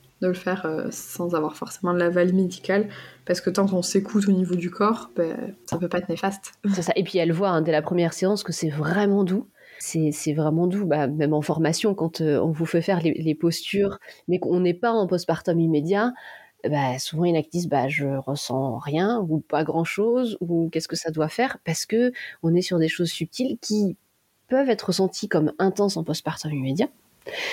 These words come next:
Speaker 2: Euh, des torsions, des, enfin voilà, des petites choses.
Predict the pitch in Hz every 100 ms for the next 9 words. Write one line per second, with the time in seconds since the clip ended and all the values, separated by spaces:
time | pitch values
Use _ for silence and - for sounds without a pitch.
0 | - - - 170 147 143 139 147 147 131
1 | 135 - 170 147 - 135 - - 170 175
2 | 160 147 143 143 160 160 151 - - 240
3 | 254